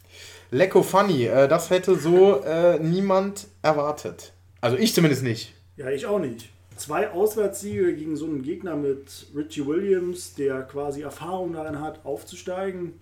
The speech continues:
Speaker 2: Da muss man schon sagen, da hat der Herr Pfannenberg recht behalten, dass Trier in Topform am Ende der Saison in die Playoffs geht.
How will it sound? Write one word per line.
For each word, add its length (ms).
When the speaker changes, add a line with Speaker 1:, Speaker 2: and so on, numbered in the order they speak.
Speaker 2:
Da 240
muss 240
man 160
schon 500
sagen, 400
da 140
hat 160
der 200
Herr 200
Pfannenberg 680
recht 220
behalten, 360
dass 160
Trier 360
in 120
Topform 800
am 140
Ende 160
der 200
Saison 360
in 100
die 60
Playoffs 480
geht. 220